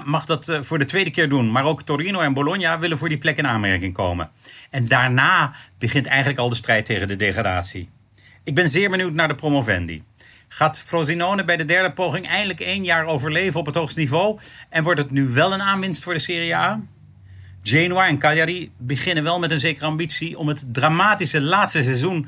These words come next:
in de Serie A uit te wissen. Verona, Monza, Empoli en Lecce lijken op papier de ploegen die nu moeten oppassen, terwijl Udinese, Salernitana en Sassuolo normaal gesproken zich wel veilig zullen spelen en misschien ook stiekem naar boven kijken.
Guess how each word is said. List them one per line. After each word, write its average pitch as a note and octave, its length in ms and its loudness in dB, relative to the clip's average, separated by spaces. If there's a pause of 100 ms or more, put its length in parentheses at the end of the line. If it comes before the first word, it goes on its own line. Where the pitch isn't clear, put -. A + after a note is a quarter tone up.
(140)
in D#3 120 -2
de C#3 60 4
Serie C3+ 380 0
A D3+ 360 0 (300)
uit D3 220 4
te C#3 80 -2
wissen. A2 340 0 (1300)
Verona, D3 800 2
Monza, D#3+ 520 2
Empoli D#3 440 0
en C3 120 0
Lecce D#3+ 340 0
lijken D3+ 280 -4
op C3+ 60 -12
papier D#3 340 -4
de C3 80 -4
ploegen D3+ 400 -4 (280)
die C3 160 2
nu D#3+ 100 4
moeten D#3 240 2
oppassen, A2 440 -2
terwijl C#3 320 0
Udinese, C#3+ 440 2
Salernitana C#3+ 680 0
en B2+ 60 0
Sassuolo C#3+ 640 -2
normaal C#3 340 2
gesproken C#3+ 420 -2
zich B2 140 2
wel B2+ 200 0
veilig C3 300 2
zullen A2 180 -2
spelen B2 320 0
en D3+ 60 -2
misschien D3 260 -2
ook D#3 180 -4
stiekem D3 260 -6
naar D3 140 0
boven G2+ 300 -2
kijken. F#2 420 -4